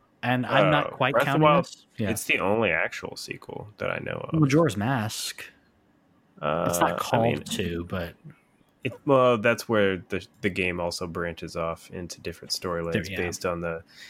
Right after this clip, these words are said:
Speaker 2: that, that's where the whole crazy
Speaker 1: Child
Speaker 2: Zelda
Speaker 1: Link,
Speaker 2: timeline
Speaker 1: yeah.
Speaker 2: comes from.
Speaker 1: Yeah.
Speaker 2: Yeah. Um, so you're, that's, yeah, that's
Speaker 1: Some-,
Speaker 2: right. I,
Speaker 1: something around that.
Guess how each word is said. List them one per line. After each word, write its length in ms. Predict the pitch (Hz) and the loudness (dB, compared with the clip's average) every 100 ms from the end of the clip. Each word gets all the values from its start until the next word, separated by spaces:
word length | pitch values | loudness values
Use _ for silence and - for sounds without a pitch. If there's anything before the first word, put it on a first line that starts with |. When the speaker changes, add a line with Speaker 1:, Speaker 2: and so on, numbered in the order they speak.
| - - _ - | -20 -20 _ -6
Speaker 2:
that, 160 | 98 87 _ | -4 -4 _
that's 220 | 95 90 | -4 -4
where 360 | - - 98 95 | -8 -10 -2 0
the 80 | 87 | 0
whole 280 | 98 92 85 | 0 -2 -2
crazy 380 | - 92 87 90 | -2 0 0 0
Speaker 1:
Child 200 | 98 104 | 0 2
Speaker 2:
Zelda 220 | 98 90 | 2 2
Speaker 1:
Link, 80 | 87 | 0
Speaker 2:
timeline 400 | 101 92 90 85 | 0 2 0 -4
Speaker 1:
yeah. 40 | |
Speaker 2:
comes 320 | - 107 95 - | 0 0 0 -2
from. 240 | 101 87 | 0 2
Speaker 1:
Yeah. 220 | 92 85 80 - _ | 2 2 0 -8 _
Speaker 2:
Yeah. 540 | 98 107 107 104 98 | 0 4 4 4 2
Um, 180 | 92 90 - - | 0 -4 -12 2
so 340 | 135 131 - _ _ | 6 6 4 _ _
you're, 220 | 156 156 - _ | 0 0 -4 _
that's, 320 | 165 175 - - _ _ _ - | 2 2 0 -14 _ _ _ 2
yeah, 240 | 139 131 - | 4 4 -2
that's 160 | 143 | -4
Speaker 1:
Some-, 100 | 139 | 0
Speaker 2:
right. 300 | 92 90 - | 0 0 2
I, 140 | 110 117 | 4 6
Speaker 1:
something 240 | 175 113 | 4 2
around 180 | 87 82 | -4 -6
that. 140 | - | -12